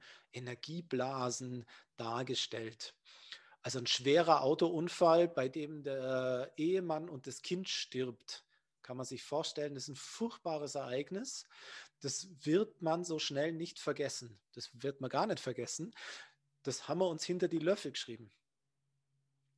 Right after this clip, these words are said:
Dieser Begriff hinter die Löffel schreiben, also hinter die Ohren schreiben, der kommt aus der Landwirtschaft. Als die, ähm, Grundstücke abgesteckt werden mussten, hat man so,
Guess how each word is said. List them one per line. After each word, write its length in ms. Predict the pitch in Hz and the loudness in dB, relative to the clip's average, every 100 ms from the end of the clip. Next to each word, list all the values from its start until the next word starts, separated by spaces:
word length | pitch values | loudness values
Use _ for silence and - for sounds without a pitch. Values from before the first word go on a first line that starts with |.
| _ - - - - | _ -20 -20 -20 -12
Dieser 180 | 127 | -8
Begriff 460 | 127 127 - 208 - | -6 -6 -2 -2 -2
hinter 300 | 180 190 156 | -6 -2 -2
die 160 | 127 123 | -2 -4
Löffel 460 | 127 160 - - | 0 0 0 0
schreiben, 580 | - - 120 123 123 120 | 2 0 -2 -2 -4 -6
also 180 | 123 123 | -6 -4
hinter 280 | 120 170 135 | -2 0 -2
die 260 | 131 127 - | -4 -8 2
Ohren 460 | 143 185 170 135 | 6 6 4 2
schreiben, 540 | - - 113 135 185 180 - - - | 0 0 0 0 0 -4 -10 -16 -2
der 180 | 135 143 | 0 0
kommt 640 | 143 - 135 156 160 - | -2 2 2 0 -6 -4
aus 200 | 131 127 | -2 -2
der 120 | - 120 | -4 -2
Landwirtschaft. 840 | 147 170 156 139 - 107 - - | -2 -2 -2 -2 -2 -4 -10 -14
Als 300 | - 123 - | -12 -12 -12
die, 380 | - 123 123 120 _ _ - | -10 -6 -6 -6 _ _ -10
ähm, 480 | 127 120 123 117 110 _ _ _ _ _ _ - 196 120 | -8 -6 -8 -12 -14 _ _ _ _ _ _ -18 -16 -10
Grundstücke 720 | 120 190 - - 127 - 139 | -4 -2 -2 -4 -4 -2 -2
abgesteckt 640 | - - 131 - 131 - | -4 -2 -4 -2 -6 -8
werden 240 | 127 123 127 | -8 -6 -4
mussten, 380 | 151 - 170 | -4 -4 -2
hat 100 | 135 | -2
man 80 | 135 | -4
so, 340 | 120 123 - | -6 -6 -6